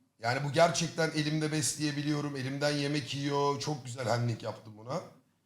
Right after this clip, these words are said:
Bayağı alıştı. Daha büyüyecek tabii, bebek bu. Diğeri daha sarı ama çekiniyor.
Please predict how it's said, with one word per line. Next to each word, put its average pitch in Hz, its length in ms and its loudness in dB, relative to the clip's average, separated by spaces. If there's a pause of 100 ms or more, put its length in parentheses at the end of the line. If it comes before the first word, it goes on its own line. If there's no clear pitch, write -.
Bayağı 131 260 6
alıştı. 131 560 -2 (3750)
Daha 131 220 4
büyüyecek 165 320 2
tabii, 107 160 -2
bebek 117 320 -2
bu. 120 180 -10 (200)
Diğeri 196 380 -2
daha 196 200 10
sarı 185 500 4
ama 214 200 4
çekiniyor. 165 520 2